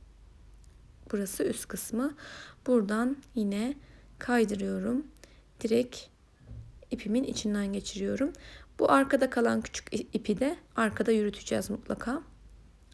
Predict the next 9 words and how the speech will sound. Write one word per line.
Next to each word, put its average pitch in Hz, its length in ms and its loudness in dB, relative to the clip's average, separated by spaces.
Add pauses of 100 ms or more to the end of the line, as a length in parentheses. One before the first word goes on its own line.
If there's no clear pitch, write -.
Şöyle 202 340 -4
bakın - 280 -10 (600)
aşağı 202 420 -2
geçiriyorum 214 600 -2
ki - 140 -4
ipimin 226 420 0 (440)
altında 202 460 -2
kalsın 196 520 -4
diye. 214 260 -2